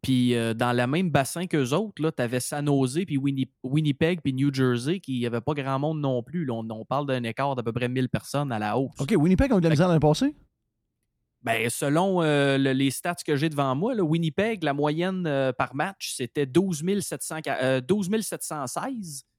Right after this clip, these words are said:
Speaker 1: puis Arizona, c'était onze mille six cents, là. Fait que
Speaker 2: Ouais.
Speaker 1: c'est neuf cents personnes, là.
Speaker 2: J'imagine
Speaker 1: Puis Ottawa
Speaker 2: que
Speaker 1: était, était au cul,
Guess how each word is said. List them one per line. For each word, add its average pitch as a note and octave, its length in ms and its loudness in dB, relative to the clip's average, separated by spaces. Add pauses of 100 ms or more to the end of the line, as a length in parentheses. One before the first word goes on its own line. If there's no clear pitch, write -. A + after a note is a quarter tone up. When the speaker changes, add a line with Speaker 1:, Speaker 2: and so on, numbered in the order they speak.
(240)
Speaker 1:
puis C#3 140 0
Arizona, D#3 580 2
c'était - 240 -6
onze D#3 240 0
mille E3 180 0
six - 200 -8
cents, F3+ 200 -8
là. - 80 -14 (840)
Fait A#2 80 -4
que - 60 0
Speaker 2:
Ouais. F3+ 60 0
Speaker 1:
c'est D3+ 80 -2
neuf D#3+ 220 0
cents G3 160 -4
personnes, G3 480 -4
là. - 60 -18 (840)
Speaker 2:
J'imagine B2 320 4
Speaker 1:
Puis D#3+ 100 6
Ottawa E3+ 200 6
Speaker 2:
que E3+ 100 -2
Speaker 1:
était, C3+ 200 2
était C#3 320 0 (160)
au C#3 160 4
cul, - 180 -2